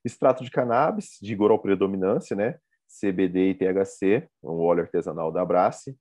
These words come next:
de um por cento. A dosagem inicial indicada pra ela foi zero vinte e cinco M L, ou seja, dois e meio miligramas, cinco gotas do produto com uso subllingual, duas vezes ao dia, né? A dosagem média,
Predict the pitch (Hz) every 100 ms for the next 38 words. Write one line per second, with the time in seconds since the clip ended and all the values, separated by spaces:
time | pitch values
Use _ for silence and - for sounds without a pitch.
0 | - 87 95 113 120 - 101 82 80 _
1 | _ _ _ - 117 131 131 135 131 117
2 | - 110 98 92 - 98 92 - 82 104
3 | 113 92 _ _ - 123 120 131 135 143
4 | - 120 117 110 98 92 85 85 - 87
5 | 90 101 113 113 110 107 110 101 101 90
6 | 85 - 143 117 107 101 - 92 135 131
7 | 135 - 139 127 127 - 127 147 170 113
8 | 113 127 139 139 139 131 175 127 120 85
9 | - _ _ _ _ - 87 - - _
10 | 147 - 135 135 131 127 123 113 117 156
11 | 117